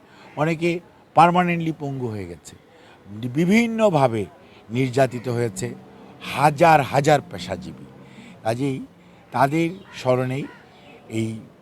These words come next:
কালকের সমাবেশ। সেখানে আমরা যে সকল পেশাজীবীরা, আহ, শহীদ হয়েছেন, যে সকল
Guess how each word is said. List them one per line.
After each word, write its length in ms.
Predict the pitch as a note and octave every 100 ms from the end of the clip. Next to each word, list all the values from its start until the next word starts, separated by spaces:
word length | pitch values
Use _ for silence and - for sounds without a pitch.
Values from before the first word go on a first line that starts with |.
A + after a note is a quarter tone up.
| - -
কালকের 360 | - A2+ A2 A#2
সমাবেশ। 720 | G2 - G2 G2+ B2+ B2+ - _ _ _
সেখানে 400 | - A#2+ G#2+ A#2+
আমরা 360 | A#2 A2 A2 G#2+ - - _ _
যে 100 | G#2+
সকল 280 | G2+ A2 A#2+ F#2+
পেশাজীবীরা, 680 | G#2+ A2+ G#2+ A2 G#2+ G#2+ G2+ _ _ _ _ - -
আহ, 200 | G2 F#2+
শহীদ 380 | - A2 B2
হয়েছেন, 480 | G#2 A2 G2 A2 G#2 - - - -
যে 80 | A2+
সকল 320 | A2 A#2+ A#2